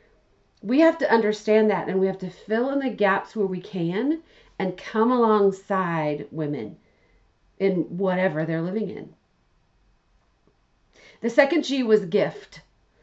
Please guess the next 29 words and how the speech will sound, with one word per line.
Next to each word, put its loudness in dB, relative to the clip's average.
From 0
a 0
mops 2
perspective, -6
what -4
has -8
been -6
a -12
gift? -8
What 0
has 0
been 0
a 0
gift -6
to -8
you -8
as -6
a 0
leader -4
during 2
this 2
time? -8
You 0
know, 4
I -2
think -2
that 0
even -4
though 4